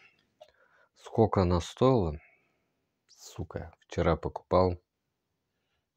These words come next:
Забыл. А, да где-то шестьдесят рублей.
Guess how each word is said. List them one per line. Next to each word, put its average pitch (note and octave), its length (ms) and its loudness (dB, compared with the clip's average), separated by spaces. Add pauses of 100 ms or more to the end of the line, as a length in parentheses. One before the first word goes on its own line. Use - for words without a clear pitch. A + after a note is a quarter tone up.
(240)
Забыл. E2 500 -2 (460)
А, D2 280 -2 (1300)
да D3 80 2
где-то D#3+ 280 2
шестьдесят - 460 -4
рублей. C#2 460 -4